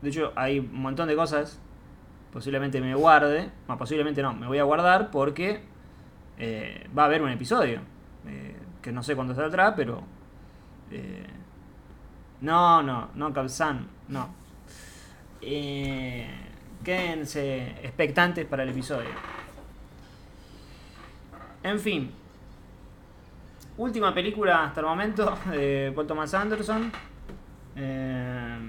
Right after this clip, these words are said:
viniendo de Phantom Thread, volviendo a hacer una película de más juvenil, ¿no?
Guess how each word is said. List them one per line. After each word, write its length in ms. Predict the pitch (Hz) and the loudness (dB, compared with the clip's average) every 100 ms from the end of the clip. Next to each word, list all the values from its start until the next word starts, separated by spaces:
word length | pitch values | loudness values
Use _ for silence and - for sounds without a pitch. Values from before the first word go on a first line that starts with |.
| 117 | -2
viniendo 420 | 143 156 170 170 | 2 2 2 2
de 80 | 156 | 2
Phantom 380 | 147 160 151 147 | 2 0 0 -2
Thread, 300 | 156 202 233 226 - - - - - - - | 2 4 4 0 -12 -18 -20 -20 -20 -16 -8
volviendo 760 | 135 151 165 180 175 175 160 | 0 2 4 4 2 2 6
a 100 | 151 | 6
hacer 260 | 143 165 165 | 4 -2 -2
una 180 | 156 143 | -2 -2
película 920 | 143 156 160 151 143 139 131 127 - - - - | -2 -2 0 2 2 2 0 -4 -8 -14 -20 -14
de 460 | 131 127 123 120 120 127 - - - - - - - - - - - - - | -8 -6 -4 -6 -8 -10 -14 -16 -18 -18 -20 -20 -20 -20 -20 -20 -20 -16 -6
más 180 | 143 135 | -4 0
juvenil, 600 | 151 147 214 233 240 - - - - - | 2 4 4 2 0 -8 -16 -16 -14 -12
¿no? 220 | 160 190 | -8 -6